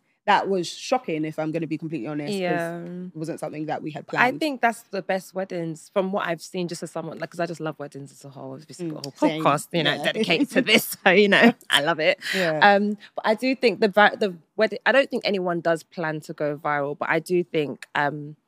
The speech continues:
Speaker 2: yeah, like you said, when people are just unique, different, and you can just al-, almost just feel the authenticness of the couple
Speaker 1: Mm.
Speaker 2: through whatever it is that's being shown online, I think that's what people really buy into as well,
Speaker 1: Mm.
Speaker 2: on top of the beauty as well.
Speaker 1: Mm.
Speaker 2: So I remember something that really stood out for me was, like, your decor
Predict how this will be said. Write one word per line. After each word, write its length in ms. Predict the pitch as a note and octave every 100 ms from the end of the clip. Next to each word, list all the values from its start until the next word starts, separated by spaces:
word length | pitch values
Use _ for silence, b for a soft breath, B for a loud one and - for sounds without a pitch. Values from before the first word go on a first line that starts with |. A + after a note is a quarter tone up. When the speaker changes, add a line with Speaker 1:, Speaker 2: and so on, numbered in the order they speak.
| _ -
Speaker 2:
yeah, 160 | C#4
like 180 | G#3+ A#3
you 80 | A#3+
said, 260 | A3+ G3+ E3+
when 140 | A3+
people 200 | D4 D#4+
are 20 |
just 180 | C4+ G#3+
unique, 580 | G#3+ G3 G3 A3 - F#3 D3+
different, 400 | F#3+ G3 F#3+ G3+
and 100 | F3
you 80 | F#3
can 160 | G#3+ F#3
just 140 | G#3+
al-, 220 | - - -
almost 320 | F#3+ F#3+ F#3
just 240 | F3+ - -
feel 160 | F3+
the 80 | E3+
authenticness 1040 | - F3 E3+ _ - F3+ F3+ - - D#3+ -
of 180 | E3 - -
the 60 |
couple 260 | - E3 G#3
Speaker 1:
Mm. 640 | G#3+ G#3 G3+ F3+ E3+ E3
Speaker 2:
through 400 | - - F#3+ F3+
whatever 320 | E3 - F3 E3+
it 80 |
is 120 | E3+ D#3
that's 140 | D3+
being 220 | - E3
shown 300 | D#3+ E3 D#3+
online, 340 | D#3+ D#3+ D3+ D#3+
I 80 |
think 220 | D#3 F#3 E3+
that's 180 | E3
what 240 | F3 C3 -
people 240 | F#3 F3
really 200 | E3 D#3
buy 240 | D3 D#3 E3
into 360 | E3 E3 E3+
as 160 | D#3+ D3+
well, 260 | D3+ F3 -
Speaker 1:
Mm. 200 | G#3+ F#3
Speaker 2:
on 100 | F#3
top 220 | F3 G#3
of 100 | E3+
the 80 | E3+
beauty 400 | D3+ E3 F3 -
as 160 | C#3 -
well. 320 | D#3 C#3 D3
Speaker 1:
Mm. 300 | G3+ G3 F3
Speaker 2:
So 80 | D#3+
I 80 | D#3+
remember 320 | F3+ F#3 E3+
something 480 | D#3+ E3 - D#3+ D#3
that 160 | D3+
really 140 | D3+ D#3
stood 180 | E3+ D3
out 140 | -
for 80 | D3
me 180 | E3 D#3
was, 220 | D3 D3+
like, 160 | C#3
your 80 | D#3+
decor 480 | D#3+ G3+ - C#3+